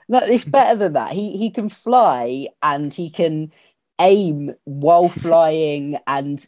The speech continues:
Speaker 1: he meanwhile makes every save last minute and makes himself look
Speaker 2: Ugh.
Speaker 1: like Manuel Neuer in his prime.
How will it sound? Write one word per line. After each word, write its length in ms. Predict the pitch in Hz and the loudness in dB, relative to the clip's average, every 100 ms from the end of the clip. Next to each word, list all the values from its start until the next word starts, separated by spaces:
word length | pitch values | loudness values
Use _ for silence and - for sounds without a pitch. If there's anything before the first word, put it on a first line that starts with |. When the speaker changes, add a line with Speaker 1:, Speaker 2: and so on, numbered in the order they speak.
| - | -4
Speaker 1:
he 240 | 170 151 | -4 -4
meanwhile 540 | - 175 180 190 165 156 | -4 2 2 4 4 4
makes 360 | 156 143 127 - | 0 -4 -6 -2
every 460 | 151 151 151 151 147 | -2 -2 -6 -8 -8
save 720 | - - 147 139 123 123 131 | -10 -2 0 0 -2 -6 -4
last 440 | 135 131 127 - | -2 -2 -4 -8
minute 280 | 139 131 120 | -8 -6 -6
and 80 | 98 | -4
makes 220 | 131 90 | -4 -6
himself 380 | 139 127 131 123 | -12 -2 -2 0
look 80 | 135 | -2
Speaker 2:
Ugh. 60 | |
Speaker 1:
like 160 | 110 - | -2 -4
Manuel 480 | 131 131 131 123 120 | -4 -4 -4 -4 -4
Neuer 500 | 127 123 117 117 113 | -4 -4 -4 -4 -4
in 80 | 113 | -6
his 140 | 117 | -10
prime. 520 | - 139 120 117 110 | -8 -4 0 -2 0